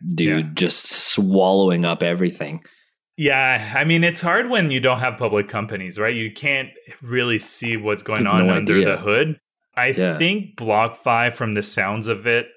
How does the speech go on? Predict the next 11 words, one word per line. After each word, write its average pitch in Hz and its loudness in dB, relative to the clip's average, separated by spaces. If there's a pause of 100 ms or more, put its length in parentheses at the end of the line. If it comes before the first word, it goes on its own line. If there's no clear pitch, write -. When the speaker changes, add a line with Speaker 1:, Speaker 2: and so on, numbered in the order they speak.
(280)
Speaker 2:
was 113 0
still 139 0
in 107 -6
decent 104 -6
shape, 110 -2 (360)
but 101 0 (240)
it 113 0
really 123 2
sounds 107 -2
like 101 0
they 90 -4